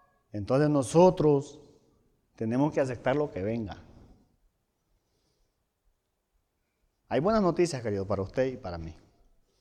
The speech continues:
Él me dice a mí, "Leo, hijo, si estás ahí en la línea, ahí,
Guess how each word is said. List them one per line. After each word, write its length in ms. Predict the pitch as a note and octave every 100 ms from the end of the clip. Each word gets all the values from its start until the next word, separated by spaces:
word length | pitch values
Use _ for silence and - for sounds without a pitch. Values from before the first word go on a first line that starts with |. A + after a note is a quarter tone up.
| _ _ _ _ _ _ _ _ _ _ _ _ _ _ -
Él 140 | B2 C#3+
me 100 | C#3
dice 180 | C#3
a 60 | C#3+
mí, 340 | D3 D#3 D3 - - _ _ _
"Leo, 440 | G#2+ A#2 C3 C#3+ D3 - _ B2
hijo, 320 | C#3 E3+ F3 - - _ _ _ _ _
si 240 | - C3 B2
estás 360 | A#2 - C#3+ -
ahí 260 | D3+ D#3+
en 120 | F3 F3+
la 100 | F3
línea, 320 | G3+ G#3+ C#3+
ahí, 260 | A#2+ C3